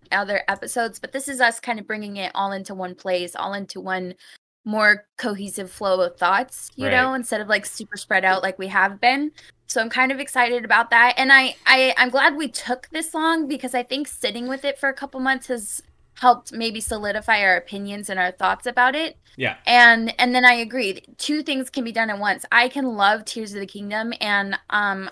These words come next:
Speaker 1: I, and, like, think that it's probably high up there in my Z-, Zelda top favorite g-, Zelda games, you know, but I still have a lot of, like, critique about it because it's a, it's supposedly a direct sequel, and I think they did a lot of things not great.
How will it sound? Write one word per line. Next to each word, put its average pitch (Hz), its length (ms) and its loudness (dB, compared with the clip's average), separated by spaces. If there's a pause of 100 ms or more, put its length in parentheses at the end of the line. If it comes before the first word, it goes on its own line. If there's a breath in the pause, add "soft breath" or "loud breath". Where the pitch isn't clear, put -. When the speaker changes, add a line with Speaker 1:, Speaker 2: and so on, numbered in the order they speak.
(120)
Speaker 1:
I, 214 260 4 (100)
and, 202 320 -8 (240)
like, 202 240 -4
think 214 260 -12
that 196 180 -2
it's - 120 -10
probably 190 640 -6 (480 soft breath)
high 220 180 4
up 208 120 4
there 220 240 0
in 208 100 -4
my 190 220 2
Z-, 185 140 -4 (280)
Zelda 208 540 0
top 214 380 0 (420)
favorite 226 480 -2
g-, - 180 -18
Zelda 226 280 2
games, 311 280 0
you 320 60 -4
know, 320 340 0
but 226 580 6 (400)
I 226 100 4
still 294 300 0
have 285 240 6
a 240 80 0
lot 240 200 4
of, 220 80 -2
like, 220 220 0
critique 262 400 -6
about 208 240 2
it 196 100 -8
because 214 720 0
it's 220 180 -8
a, 226 60 -8 (240)
it's 208 180 -12
supposedly 208 920 -6
a 190 40 -8
direct 190 300 -4
sequel, 190 340 -6
and 180 100 -4
I 175 100 -6
think 202 180 -14
they 196 100 -8
did 190 160 -14
a 185 80 -2
lot 180 160 2
of 175 80 -4
things 175 340 -10
not 180 300 -4
great. 131 240 -8